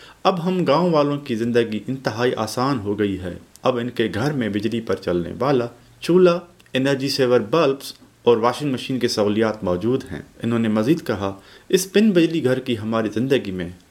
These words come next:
غیر معمولی اہمیت ہے۔" اس گاؤں کو یہ سہولت آغا خان رورل سپورٹ پروگرام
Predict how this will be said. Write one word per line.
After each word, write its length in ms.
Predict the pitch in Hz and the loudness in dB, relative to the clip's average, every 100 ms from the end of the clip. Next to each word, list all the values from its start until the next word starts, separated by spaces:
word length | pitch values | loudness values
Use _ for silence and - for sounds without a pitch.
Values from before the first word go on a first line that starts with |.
| _ - | _ -2
غیر 160 | 110 117 | 0 2
معمولی 480 | 113 107 110 113 113 98 | 2 0 0 0 -2 -4
اہمیت 460 | 98 98 92 - | -4 -4 -6 -8
ہے۔" 120 | 73 76 - _ - | -10 -10 -18 _ -2
اس 240 | 196 131 | -2 0
گاؤں 220 | 123 165 | -2 -2
کو 160 | 202 135 | -2 -2
یہ 180 | 123 180 | 2 0
سہولت 600 | 175 123 131 110 95 - _ | 2 0 0 -2 -6 -10 _
آغا 240 | 113 127 156 | -2 0 0
خان 320 | 156 160 151 | -2 -4 -2
رورل 160 | 135 147 | -2 -2
سپورٹ 460 | 143 131 135 127 | -2 0 2 2
پروگرام 320 | 120 107 113 | 0 0 0